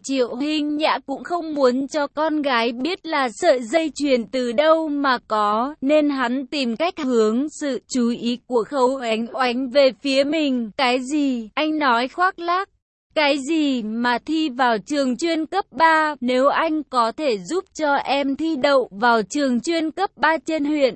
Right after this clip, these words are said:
cha mẹ của em sẽ dập đầu cảm ơn anh rồi." Khấu Oánh Oánh không che đậy miệng nói. "Cái con bé này, nói chuyện gì đâu không?" Khấu Đại Bằng lúc này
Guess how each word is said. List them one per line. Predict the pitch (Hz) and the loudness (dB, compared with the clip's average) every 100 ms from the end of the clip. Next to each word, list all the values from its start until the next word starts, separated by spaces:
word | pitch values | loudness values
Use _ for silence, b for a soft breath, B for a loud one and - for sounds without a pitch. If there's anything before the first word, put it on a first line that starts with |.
| - | -4
cha | 330 320 | -2 -2
mẹ | 302 294 254 190 | -2 0 0 -2
của | - 262 180 | -2 -2 0
em | 233 311 311 | -2 -2 -2
sẽ | - 214 247 | -2 0 -2
dập | 240 285 | -4 -6
đầu | 208 247 233 190 | 0 2 2 2
cảm | 285 262 277 | 0 2 2
ơn | 349 339 302 | 2 2 0
anh | - 311 302 | 0 -2 -2
rồi." | 254 302 269 233 202 - | 0 2 4 2 -6 -8
Khấu | 285 247 269 | 0 0 0
Oánh | 240 220 233 | -2 -2 -4
Oánh | 262 254 254 | -2 -2 -2
không | 277 349 320 | -2 -2 -2
che | 294 302 285 | -2 0 0
đậy | 262 262 240 | 0 0 0
miệng | 240 262 277 185 247 | -2 0 0 -2 -4
nói. | 262 247 269 349 392 _ _ _ - | -2 0 -2 -6 -10 _ _ _ -8
"Cái | 254 247 | -6 -2
con | 302 311 294 | -2 -2 -2
bé | 262 226 | -2 -2
này, | 240 269 262 254 233 214 | -2 -2 0 0 -2 -4
nói | 247 262 | -2 -2
chuyện | 285 359 254 | -2 -4 -6
gì | 226 247 269 | -6 -2 -2
đâu | 240 311 311 | 2 4 4
không?" | 277 320 320 302 294 262 | 2 0 0 0 -6 -8
Khấu | 269 214 214 | -4 -2 0
Đại | 262 254 | -2 -4
Bằng | 233 330 277 | 0 0 2
lúc | 269 370 - | -2 -4 -4
này | 277 254 240 | -4 -2 -2